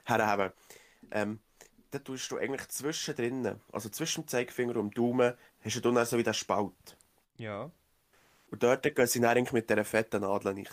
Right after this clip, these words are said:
Speaker 2: Aha. Jetzt, jetzt schau ich grad bei mir
Speaker 1: Genau.
Speaker 2: an. Ja, ja, ich sehe wie, ich sehe wie. Aha.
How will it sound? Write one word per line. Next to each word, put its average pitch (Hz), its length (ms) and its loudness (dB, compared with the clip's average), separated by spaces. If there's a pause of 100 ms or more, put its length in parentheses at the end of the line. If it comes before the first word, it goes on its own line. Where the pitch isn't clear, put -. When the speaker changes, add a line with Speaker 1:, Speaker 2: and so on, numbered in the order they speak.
(680)
Speaker 2:
Aha. 139 720 -6 (1080)
Jetzt, - 300 -16
jetzt - 220 -14
schau 101 120 -10
ich 107 120 -10
grad 104 160 -8
bei 107 80 -6
mir 104 120 -4
Speaker 1:
Genau. 101 340 2
Speaker 2:
an. 101 180 -6
Ja, 110 220 0
ja, 131 140 0
ich 135 120 -8
sehe 110 220 -6
wie, 101 100 -8
ich - 180 -14
sehe 104 200 -6
wie. 98 140 -10 (1200)
Aha. 117 1300 -6